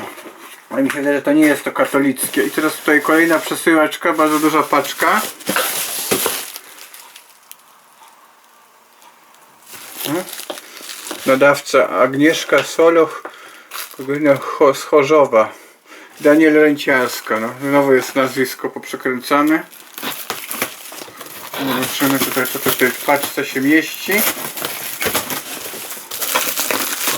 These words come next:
Orsay. Coś mi się kojarzy ta nazw-, na-, ta nazwa. Orsay. Przypomniałem, że dzisiaj mam czterdzieste trzecie urodziny, więc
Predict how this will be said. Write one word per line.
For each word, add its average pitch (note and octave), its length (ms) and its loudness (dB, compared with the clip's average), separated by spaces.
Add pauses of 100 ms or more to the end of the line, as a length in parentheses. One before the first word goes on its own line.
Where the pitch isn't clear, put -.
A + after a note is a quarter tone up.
(1700)
Orsay. C#3+ 720 2 (840)
Coś - 180 -6
mi D3+ 60 -4
się D#3 100 2
kojarzy D3 460 4
ta B2+ 120 -2
nazw-, - 880 -4
na-, C3+ 160 2
ta C3+ 100 -2
nazwa. C3+ 540 2 (960)
Orsay. C3+ 460 -2 (540)
Przypomniałem, F3+ 440 2
że - 20 -2
dzisiaj E3+ 240 2
mam F3 180 2
czterdzieste F3+ 520 2
trzecie F#3+ 380 2
urodziny, F#3 640 4
więc F3+ 180 2